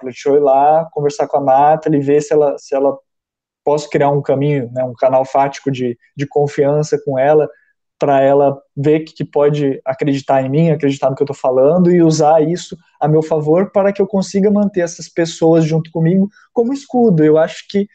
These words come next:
um personagem como ele, que tem o perfil dele, tem que jogar justamente dessa maneira, tem que se proteger, porque se ele for tentar jogar sozinho,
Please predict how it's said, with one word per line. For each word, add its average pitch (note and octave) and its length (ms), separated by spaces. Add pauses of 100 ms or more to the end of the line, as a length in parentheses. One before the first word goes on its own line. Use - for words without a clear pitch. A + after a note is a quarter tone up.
(200)
um D#3+ 80
personagem E3+ 540
como E3+ 280
ele, E3 300
que D3 100
tem D#3+ 200
o G3+ 60
perfil E3 320
dele, F3 200
tem G#3+ 140
que G#3 100
jogar G3+ 220
justamente G#3+ 440
dessa G#3 220
maneira, G#3+ 460 (300)
tem G3 180
que - 100
se - 120
proteger, E3 520
porque D3 220
se D#3 140
ele G3 120
for G#3 160
tentar G3 240
jogar E3+ 220
sozinho, E3 640